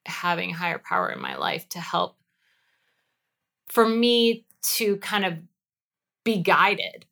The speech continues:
Like, it, that's what I'm sort of trying to do. I'm trying to allow myself to be guided by a presence that is better than me in the sense that it's all love all the time.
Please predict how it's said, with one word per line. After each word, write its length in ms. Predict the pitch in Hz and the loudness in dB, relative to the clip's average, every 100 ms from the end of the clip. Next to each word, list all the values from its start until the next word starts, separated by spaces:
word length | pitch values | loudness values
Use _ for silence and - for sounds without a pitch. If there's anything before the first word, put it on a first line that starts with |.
| _ _ - | _ _ -2
Like, 160 | 196 | 0
it, 180 | 208 196 | 0 2
that's 200 | 240 247 | 2 2
what 120 | 269 262 | 2 2
I'm 180 | 233 | 2
sort 300 | 233 - 233 | 0 0 2
of 80 | 208 | 0
trying 300 | - 208 196 | -2 -2 -2
to 60 | 185 | -2
do. 160 | 180 | -2
I'm 160 | 175 180 | -2 -2
trying 300 | - 214 214 | 0 0 2
to 140 | 202 202 | 0 0
allow 360 | 185 180 185 | 4 8 8
myself 400 | 202 190 185 180 | 6 0 0 -2
to 100 | - | -4
be 160 | - 180 | -6 -4
guided 540 | 170 180 175 180 175 | 2 4 4 2 -2
by 440 | 170 165 170 180 - | 0 0 0 -4 -2
a 100 | 185 | -2
presence 840 | 180 - 190 175 185 180 - - - _ _ _ _ - - _ _ | 0 0 2 2 -2 -4 -2 -2 -4 _ _ _ _ -20 -20 _ _
that 140 | 208 196 | 2 2
is 240 | 185 175 - - | 2 -2 -6 0
better 340 | 185 262 269 | 4 6 4
than 260 | 175 160 160 | 2 -6 -8
me 320 | 143 - - _ _ _ _ _ _ _ _ _ | -14 -16 -20 _ _ _ _ _ _ _ _ _
in 220 | 233 220 | 2 4
the 80 | 220 | 2
sense 580 | - - 202 202 - - | 2 2 0 0 0 0
that 380 | 180 190 175 170 - | 2 6 6 2 -2
it's 280 | 185 180 - | 0 0 2
all 340 | 190 190 185 180 | 6 8 8 6
love 540 | 175 170 165 160 160 _ _ _ _ _ _ _ _ _ _ _ | 6 6 6 4 -2 _ _ _ _ _ _ _ _ _ _ _
all 180 | 190 185 | 6 6
the 120 | 165 | 4
time. 500 | 165 170 170 - - | -2 -2 -2 -6 -14